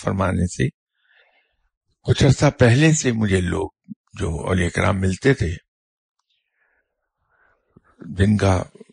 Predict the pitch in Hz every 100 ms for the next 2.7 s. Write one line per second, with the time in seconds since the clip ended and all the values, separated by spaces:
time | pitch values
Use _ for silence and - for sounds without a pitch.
0 | _ _ - _ - - 95 98 95 90
1 | - 92 92 80 - - - 87 90 87
2 | - 90 120 113 98 -